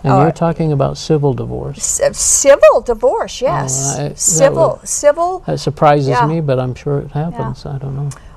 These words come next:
Speaker 2: Okay, we have some calls here. Let's take, uh, we have line three, Mike in Cottonwood calling. Hello, Mike.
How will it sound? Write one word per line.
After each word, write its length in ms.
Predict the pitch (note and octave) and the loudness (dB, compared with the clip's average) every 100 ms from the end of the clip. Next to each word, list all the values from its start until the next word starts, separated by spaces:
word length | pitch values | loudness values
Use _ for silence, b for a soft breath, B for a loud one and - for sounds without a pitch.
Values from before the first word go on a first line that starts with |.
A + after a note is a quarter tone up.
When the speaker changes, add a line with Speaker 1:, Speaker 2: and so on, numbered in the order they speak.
| B | B
Speaker 2:
Okay, 260 | D4+ G4 | 0 4
we 140 | C4 C4+ | 4 4
have 220 | C#4+ D#4+ | 2 0
some 200 | - C#4+ | -2 -10
calls 380 | D4 D4 C#4+ C#4 | 0 2 2 0
here. 320 | C#4+ D4+ G#3 | -4 -4 -2
Let's 380 | A3+ G3 G#3 - | 0 0 0 -4
take, 460 | - C#4+ C#4+ - A3+ | -2 0 0 -2 -6
uh, 320 | A3+ G3+ G3 | -2 -2 -2
we 140 | A3+ | -4
have 180 | A#3+ A3+ | -2 -2
line 320 | A3+ A#3+ A#3+ | 0 0 0
three, 420 | A#3 - C4 C#4+ A#3+ | -8 -6 -4 -2 -2
Mike 360 | A3 B3 D#4 | 0 0 0
in 100 | A3 | -8
Cottonwood 540 | A3 C#4 D4 A3 A#3+ A#3+ | -2 0 0 -2 -4 0
calling. 340 | A#3 G#3 G#3+ | 2 2 0
Hello, 240 | A#3 A#3 | 0 2
Mike. 480 | A3 G#3+ A3+ F#4+ - | 2 2 0 -2 -8